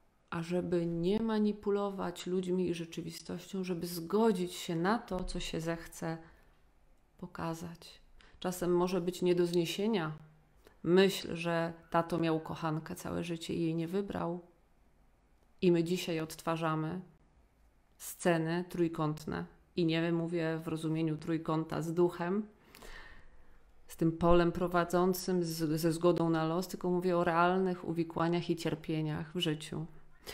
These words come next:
Więc to jest prawo przynależności, które w ustawieniach pokazuje się na milion sposobów.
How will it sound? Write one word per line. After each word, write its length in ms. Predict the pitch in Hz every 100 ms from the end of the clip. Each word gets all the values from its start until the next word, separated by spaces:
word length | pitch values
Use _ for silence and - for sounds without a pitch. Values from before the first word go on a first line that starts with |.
| - -
Więc 180 | 240 -
to 120 | 392
jest 140 | 381
prawo 240 | 285 262 262
przynależności, 960 | - 220 208 202 185 175 165 - 196
które 600 | 185 - 180 180 175 175 170
w 160 | - - -
ustawieniach 840 | 202 - 190 185 185 180 175 -
pokazuje 540 | 190 190 175 185 180
się 140 | 175 170
na 140 | 165
milion 380 | 175 196 190 180
sposobów. 840 | - 151 151 151 151 165 170